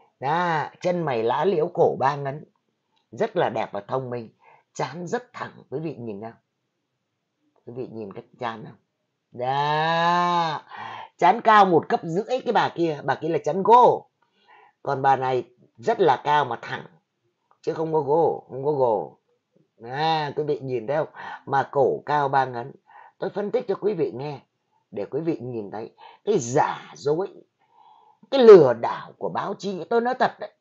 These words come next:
Đó, đây là tôi file down ra, tôi tìm ra, quý vị cũng cùng tôi tìm ra nhé. Đó, quý vị tìm tôi nhé. Đó, và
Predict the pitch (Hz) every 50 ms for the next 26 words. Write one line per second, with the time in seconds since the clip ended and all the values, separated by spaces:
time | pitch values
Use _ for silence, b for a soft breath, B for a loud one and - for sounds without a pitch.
0 | _ _ _ - 427 B B B B B B B - 196 208 202 196 208 226 233
1 | 208 175 - 202 202 202 - 214 214 208 196 202 196 196 185 180 190 180 175 165
2 | 180 180 175 - 175 165 147 131 127 147 156 - 196 196 185 185 175 - 170 175
3 | 170 - 180 147 131 123 - 151 151 151 151 147 127 113 107 120 131 147 143 147
4 | 156 185 - _ _ _ _ _ _ _ _ - 120 131 143 151 160 165 160 151
5 | 147 139 135 123 113 101 - - _ _ _ _ _ _ _ _ _ _ _ -
6 | 160 156 147 - - - _ - 139 139 123 107 101 95 123 135 139 131 127 151
7 | 156 131 - _ _ _ _ _ _ - 95 98 104 107 107 107 104 98 92 -
8 | b b b b b b b b b b _ - 107 98